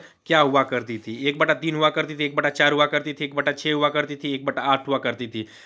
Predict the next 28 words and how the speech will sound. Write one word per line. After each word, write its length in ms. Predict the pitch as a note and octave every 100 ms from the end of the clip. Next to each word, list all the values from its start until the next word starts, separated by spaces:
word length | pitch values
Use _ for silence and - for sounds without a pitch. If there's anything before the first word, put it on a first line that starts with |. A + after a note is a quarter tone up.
| -
बताइए, 200 | C3+ E3
इसका 180 | E3+ D#3+
राइट 220 | C#3 C#3
आंसर 260 | C3+ C3 D#3
क्या 180 | F#3+ F3
हो 140 | D3
जाएगा? 280 | B2 A2 G2
तो 340 | - _ B2
इसका 220 | A2+ E3
जो 80 | D#3+
राइट 200 | D3+ C#3+
आंसर 280 | C3 B2 C3
हो 120 | B2+
जाएगा, 220 | B2+ C3
एक 320 | C#3+ C#3 C3 C3
बटा 220 | B2+ B2
छः। 240 | - A#2+
भू 160 | G#2+ C3+
राजस्व 360 | C#3 C#3+ D3
की 100 | C#3
दर 140 | C#3 C3+
कितनी 300 | C3+ C#3+ C#3+
होती 220 | C#3 C#3+
थी 120 | D3+
धर्मशास्त्रों 540 | C3 C3+ C#3+ C#3 D3 C#3+
के 100 | C#3+
समय 240 | D3 D3
में? 160 | F3+